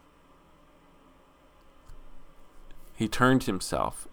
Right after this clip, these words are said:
and behold, a woman lay at his feet. And he said to her, "Who are you?" Remember, there's no lights out. And she answered, "I am Ruth, your handmaiden. Spread therefore the skirt of your hand over your handmaiden, for you are a near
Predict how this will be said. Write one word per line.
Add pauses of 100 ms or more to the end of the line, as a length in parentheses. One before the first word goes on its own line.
(120)
and
behold,
a
woman
lay
at
his
feet. (280)
And
he
said
to
her,
"Who
are
you?"
Remember,
there's
no
lights
out. (500)
And
she
answered,
"I
am
Ruth,
your
handmaiden.
Spread
therefore
the
skirt
of
your (420)
hand (280)
over
your
handmaiden, (360)
for
you (100)
are
a
near